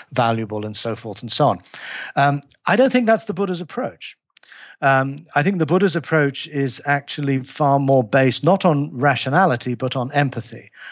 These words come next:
And this is why the Buddha starts with dukkha. He starts with suffering.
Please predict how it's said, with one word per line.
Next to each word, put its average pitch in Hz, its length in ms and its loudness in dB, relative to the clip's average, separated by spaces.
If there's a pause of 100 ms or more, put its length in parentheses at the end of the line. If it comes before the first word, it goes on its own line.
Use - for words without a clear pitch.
(240)
And 139 360 0 (220)
this 185 240 2
is 180 140 2
why 151 220 2
the 131 120 -2
Buddha 127 240 0
starts 117 420 -2
with 127 220 -4
dukkha. - 380 0 (480)
He 143 100 -6
starts 175 420 2
with 156 100 0
suffering. - 560 -2